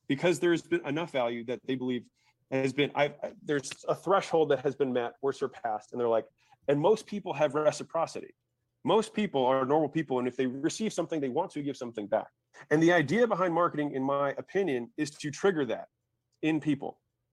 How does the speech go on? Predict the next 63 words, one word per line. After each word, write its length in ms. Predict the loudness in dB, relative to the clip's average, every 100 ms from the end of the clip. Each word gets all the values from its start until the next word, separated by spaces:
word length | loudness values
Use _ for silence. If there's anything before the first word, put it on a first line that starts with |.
| _ _ -20 -2
is 200 | 0 0 -4 _ -2
how 220 | 4 4
can 180 | 2 0
I 40 |
give 200 | 2 2
them 180 | 2 -2
so 320 | -4 0 2
much 460 | 4 2 -2 -14 -4
that 100 | -2
they 120 | 0 0
would 160 | -2
feel 220 | 0 0 2
unreasonable 520 | 0 0 -4 -4 -4
or 140 | -4
guilty 360 | -6 -4 -6 -8
to 120 | -10
not 200 | -6 -6
pay 120 | -4 -6
me? 80 | -6 _ _ _ _
And 200 | 0 0 0
I 80 | -2
can't 200 | -2 -2
tell 120 | 0
you 80 | 2
the 60 | 2
amount 160 | -2
of 60 | -2
times 220 | -2 0
where 160 | 2 2
I 60 |
had 100 | 0
somebody 220 | -4 -6
who 140 | -6 -6
read 240 | 2 4 4
the 40 | -2
Gym 200 | -2 -2
Launch 200 | -4 -6
book, 140 | -10 -10
which 140 | -14
is 60 | -10
the 100 | -12 -6
first 200 | -8 -6
book 100 | -6
I 20 | -4
wrote 160 | -4
a 40 | -6
few 120 | -4
years 160 | -6 -6
ago 120 | -14 -20 -20 _ _
for 80 | -2
the 60 | 0
gym 180 | -2
industry. 380 | -4 -8 -8 -10 -10 _ _ _ 2
And, 240 | 4 6
uh, 380 | 6 6 6 4 0 _ _ _
they 60 | 2
read 160 | 4 4
the 80 | 0
book 240 | 0 0 0
and 80 | 0
they're 80 | 4
like, 160 | 4
"Dude, 220 | 2 -2